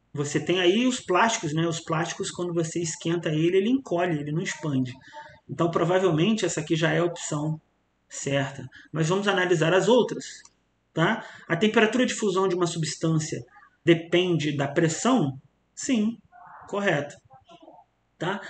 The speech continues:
Durante uma mudança de fase, a temperatura permanece constante? Sim, correto de novo, tá? O calor latente, ele é a quantidade de energia necessária pra mudar de estado físico sem que você mude a temperatura. E letra D,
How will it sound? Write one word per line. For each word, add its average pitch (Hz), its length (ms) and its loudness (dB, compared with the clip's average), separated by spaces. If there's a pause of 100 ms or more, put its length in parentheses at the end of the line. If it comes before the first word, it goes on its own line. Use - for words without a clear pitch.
(400)
Durante 220 440 6
uma 226 220 4
mudança 214 460 4
de 180 100 -4
fase, 156 540 -2
a 160 140 -4
temperatura 175 800 0 (140)
permanece 175 680 0
constante? 165 560 -4
Sim, 202 360 -6
correto 147 480 -6
de 196 100 -4
novo, 170 420 -2 (140)
tá? 190 300 -4 (260)
O 147 80 -6
calor 143 300 -2
latente, 165 600 0 (400)
ele 156 240 0
é 175 60 2
a 175 60 -2
quantidade 160 480 -2
de 165 80 0
energia 180 400 0
necessária 208 580 0
pra 196 140 -4
mudar 175 380 -2
de 165 80 -4
estado 175 280 -4
físico - 380 -8
sem 214 200 -4
que 214 120 -6
você 214 320 -4
mude 190 320 -4
a 185 100 -6
temperatura. 190 800 -4 (680)
E 262 120 4
letra 190 320 6
D, 190 280 6